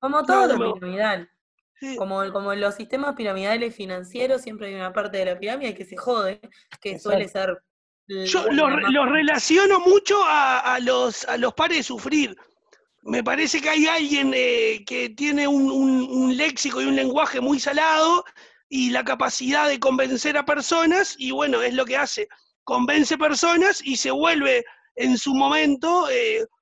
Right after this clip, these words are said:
Speaker 2: cuando explota, una especie de, de furor. Pero creo que es eso, lo co-, lo comparo con los pastores,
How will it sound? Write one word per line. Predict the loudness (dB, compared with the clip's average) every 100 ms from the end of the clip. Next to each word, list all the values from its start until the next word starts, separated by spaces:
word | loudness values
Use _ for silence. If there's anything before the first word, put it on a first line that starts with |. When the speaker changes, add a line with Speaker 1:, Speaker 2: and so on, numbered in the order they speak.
| _ _
Speaker 2:
cuando | -4 -2 -4
explota, | -4 0 2 2 2 2
una | 2 0 0
especie | 0 -2 -4 0 2
de, | 4 2 -4 -12 _ _ _ _ _
de | -2 -2
furor. | 2 4 6 4 2 -10 _ _ _
Pero | -4 0 0
creo | 2 0
que | 0
es | 0
eso, | 0 2 0
lo | -2
co-, | 0 -2
lo | 0 -2
comparo | 0 0 0
con | 2 0
los | 0
pastores, | -4 -4 0 0 2 0